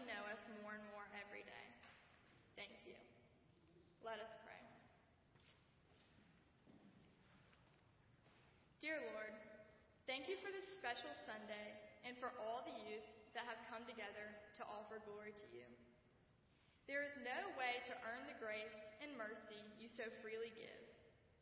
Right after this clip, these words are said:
So help us to abide in your love rather than strive to be perfect. Give us the longing and desire for a deep, real relationship with you.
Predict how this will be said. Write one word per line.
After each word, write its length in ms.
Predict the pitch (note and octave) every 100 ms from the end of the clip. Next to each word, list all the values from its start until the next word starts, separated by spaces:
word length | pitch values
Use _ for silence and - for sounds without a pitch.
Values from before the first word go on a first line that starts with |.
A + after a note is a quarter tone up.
| -
So 160 | - B3+ B3+
help 160 | B3+ C#4
us 80 | F#4 - E4+
to 80 |
abide 420 | C4 - G#3 G#3+ A#3
in 80 | D4+
your 160 | E4+ D4+
love 320 | A3+ G#3+ A3 - - - -
rather 240 | A3+ A3+ A3+
than 160 | A#3 A3+
strive 340 | - G#3 G3+ -
to 60 |
be 100 | G#3+ G3+
perfect. 560 | - - - - - - - - - - - - - - - -
Give 160 | C#4+ F4+
us 100 | G4+ G4+
the 80 | D#4+ A3+
longing 480 | G#3+ A3 A#3+ C#4+ D#4
and 100 | D4+
desire 640 | D4 C#4+ A3 G3+ G#3 - A3+ - - - - -
for 140 | C4 B3+
a 120 | B3
deep, 300 | A#3+ A#3+ D#4+ - - - - A3+
real 380 | B3 A#3+ A#3 A3+ A3+ A#3
relationship 720 | A#3+ A3+ G#3+ A3 G#3+ - G#3 G#3 -
with 100 | A3 G#3+
you. 160 | -